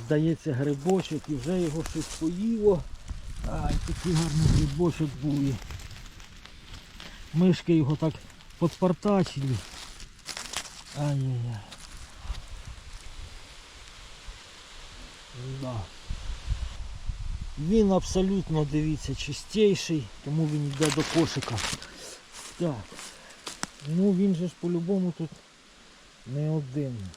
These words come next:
Надо ретельно все переглянути.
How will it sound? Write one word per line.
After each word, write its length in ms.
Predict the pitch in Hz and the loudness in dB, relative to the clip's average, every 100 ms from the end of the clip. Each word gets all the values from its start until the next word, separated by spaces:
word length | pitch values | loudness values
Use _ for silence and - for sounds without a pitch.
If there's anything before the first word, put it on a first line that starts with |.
| 131 | -6
Надо 360 | 135 135 139 104 - - - - | -4 -2 -4 -6 -12 -20 -20 -14
ретельно 520 | 131 139 156 143 139 131 | -10 -6 -2 0 -2 -4
все 220 | - 139 110 - - - - - - - - - - - - | -4 -4 -4 -10 -16 -16 -16 -16 -16 -16 -16 -18 -18 -14 -4
переглянути. 920 | 143 143 135 165 170 151 135 - 127 | -2 0 2 4 4 2 -2 -4 -4